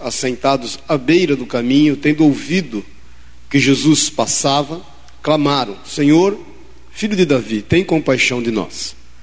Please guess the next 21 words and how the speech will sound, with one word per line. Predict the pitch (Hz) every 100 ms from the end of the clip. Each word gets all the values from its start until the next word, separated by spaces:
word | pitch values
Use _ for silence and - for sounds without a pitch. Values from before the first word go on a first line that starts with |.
| - - - -
Mas | 123 135
a |
multidão | 147 165 156 143 160 180 185 131
os | 117
repreendia | 135 135 135 131 113 123 147 165 - - - - - -
para | 147
que | 143
se | - 180
calassem. | 202 170 170 - 117 120
Eles, | 156 143
porém, | - 143 165 170
gritavam | 156 - 156 175 139
cada | 117 123 117
vez | 113 107
mais: | 104 98 101
"Senhor, | - 151 147 170 185 - - - - - -
filho | 170 156
Davi, | 135 120 127 147
filho | - 160 151
de | 143
Davi, | 127 113 151 170